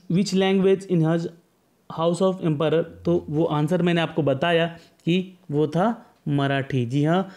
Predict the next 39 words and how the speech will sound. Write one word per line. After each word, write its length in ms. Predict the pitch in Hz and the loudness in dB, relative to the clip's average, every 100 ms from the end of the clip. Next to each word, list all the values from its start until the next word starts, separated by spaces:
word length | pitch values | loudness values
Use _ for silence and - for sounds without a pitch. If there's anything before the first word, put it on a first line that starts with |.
| - - | -20 -6
शिवाजी 400 | 156 156 151 160 | -2 0 2 2
ने 120 | 160 | 2
अपने 220 | 156 156 | 0 0
दरबार 340 | 143 151 160 160 | 0 0 0 2
में 100 | 160 | 0
सबसे 580 | 156 - - - 175 165 | -2 -6 -14 -6 0 2
ज़्यादा 280 | 156 147 160 | 2 0 0
इस्तेमाल 400 | 147 156 151 151 | -2 -2 0 0
करने 200 | 147 151 | 0 2
वाली 180 | 147 | 2
जो 100 | 147 | 0
भाषा 280 | 139 135 151 | 0 -2 -2
थी 140 | 143 151 | -2 0
वो 280 | 180 233 - - _ | 0 0 -8 -20 _
मराठी 460 | 143 135 131 127 143 | -2 0 -2 -2 -6
थी, 240 | - 123 117 _ _ - | -2 -4 -6 _ _ -8
ठीक 180 | 147 170 | -4 -2
है, 120 | 226 - _ - | -4 -8 _ -6
जो 120 | 135 | -6
कि 180 | 127 151 | -2 -2
आज 280 | 139 156 170 | 0 -2 -2
महाराष्ट्र 540 | 151 139 135 156 156 156 | -4 -2 0 -2 -2 -2
में 200 | 170 208 - _ | 0 -2 -8 _
सबसे 220 | - - 151 | -12 -2 0
ज़्यादा 240 | 147 220 | 2 0
बोले 260 | 170 147 139 | 2 2 2
जाने 220 | 139 139 | 2 2
वाली 240 | 139 185 | 2 2
एक 180 | 202 165 135 | 0 -2 -6
भाषा 280 | 123 117 120 | -8 -4 -4
है, 200 | 120 120 _ _ _ _ _ _ _ | -4 -6 _ _ _ _ _ _ _
ठीक 140 | - 170 | -4 0
है 60 | |
बच्चों। 260 | 185 165 208 208 - _ - | 2 2 -2 -2 -14 _ 0
तो 140 | 190 | 2
देखिए, 580 | 170 185 185 202 208 202 - _ _ - _ 165 | 4 0 0 0 0 -2 -12 _ _ -20 _ -4
आज 220 | 170 170 | -2 -2
के 160 | - 202 | -2 0
लिए 260 | 196 202 | 2 0